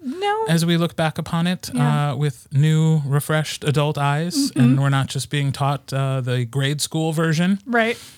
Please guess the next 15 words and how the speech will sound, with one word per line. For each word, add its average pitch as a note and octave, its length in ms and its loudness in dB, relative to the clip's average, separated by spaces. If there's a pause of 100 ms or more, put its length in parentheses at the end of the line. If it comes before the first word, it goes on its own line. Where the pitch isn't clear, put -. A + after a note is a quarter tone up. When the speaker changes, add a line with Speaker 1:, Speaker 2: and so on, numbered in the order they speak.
(140)
Speaker 2:
of D3 160 0
how D#3 120 4
this D#3 160 0
came F3 260 2
to F#3 100 4
be. C4 220 0 (640)
So E3+ 240 0
we E3 100 2
don't F3 160 2
have F3 180 2
to F3 80 -4
love D#3+ 200 0
that, G3+ 420 0
Speaker 1:
Y-, D4 260 -4
true, A#3+ 280 -2